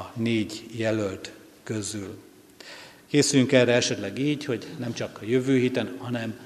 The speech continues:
ebben az esetben még november tizenkilencedikén is újra választói közgyűlést kell tartanunk ott bent a templomban a kilenc órai istentiszteletet követően.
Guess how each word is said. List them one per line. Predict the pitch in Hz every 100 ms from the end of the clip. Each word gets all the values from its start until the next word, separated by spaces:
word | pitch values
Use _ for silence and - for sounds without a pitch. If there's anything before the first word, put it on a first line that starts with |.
| - -
ebben | 123 120
az | 110 117
esetben | 117 127 107 110
még | 107 104
november | 123 117 110 104
tizenkilencedikén | - 123 120 110 131 123 117 117 101 - 104 104
is | 110 - - - -
újra | 123 120 110
választói | 117 113 - 104 92
közgyűlést | 120 107 117 101 -
kell | - 110 104
tartanunk | 117 110 - 95 104 104 - - - - -
ott | 104 - - - -
bent | - 113 104
a | -
templomban | 123 117 120 110
a | 95
kilenc | - 120 110 -
órai | 107 101 92 87 - 120
istentiszteletet | - 117 92 113 - - 95 98 - 92 - - - - - - -
követően. | 131 104 101 107 95 95